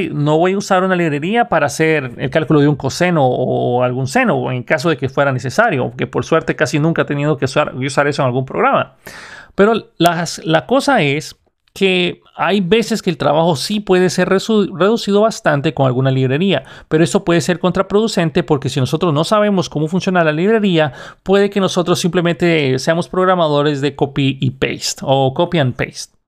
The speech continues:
El punto número once es que lo que nosotros queremos al final del día es fluir con el código.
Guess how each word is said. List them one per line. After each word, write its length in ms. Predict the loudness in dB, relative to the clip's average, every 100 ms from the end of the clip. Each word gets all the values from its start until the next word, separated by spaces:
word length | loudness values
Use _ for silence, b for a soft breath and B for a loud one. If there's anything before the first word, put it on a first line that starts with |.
| _ _ _
El 120 | -6
punto 240 | -2 -2 -2
número 280 | 0 2 0
once 680 | 0 2 2 0 -4 -4 -2
es 140 | -2
que 80 | -2
lo 100 | 0
que 100 | 0
nosotros 420 | -2 0 -2 -2
queremos 500 | 0 0 2 0 -2
al 80 | -4
final 280 | -2 -2 0
del 120 | -2
día 380 | -2 0 -2 -2
es 240 | -4 -4
fluir 560 | -6 -2 0 0 -2 -2
con 180 | -2 0
el 160 | -2
código. 480 | 0 0 0 -4 -14